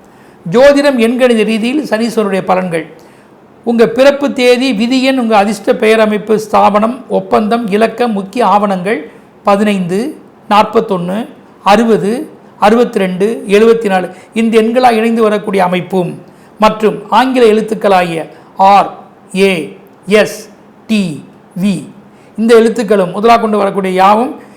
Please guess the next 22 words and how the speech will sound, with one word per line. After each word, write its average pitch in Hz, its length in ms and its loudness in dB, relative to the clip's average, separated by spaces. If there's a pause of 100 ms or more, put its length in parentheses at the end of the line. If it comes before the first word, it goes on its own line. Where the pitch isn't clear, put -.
(120)
இந்த 226 240 2
பெயர்ச்சியில் 214 760 0
இந்த 208 240 0
எண்களை 247 420 2
எழுத்துக்கள் 226 380 -2
இணைந்து 214 240 -4
வரக்கூடிய 202 380 -2
நபர், 202 400 0
நிறுவனங்கள், 208 760 -4 (280)
முக்கிய 233 340 0
உடைமைகள், 202 560 -2 (460)
ஆவணங்கள் 214 480 2
எல்லாம் 202 240 2
அமைந்திருக்குமே 196 480 -2 (100)
ஆயில் 175 200 -4 (400)
அதிர்ஷ்டமே. 196 600 0 (880)
வா-, 220 120 -6 (200)
வாஸ்து 269 460 2
ரீதியில் 247 380 -2
சனி 220 140 2
பெயர்ச்சி 220 300 -2
பலன்கள். 175 400 -6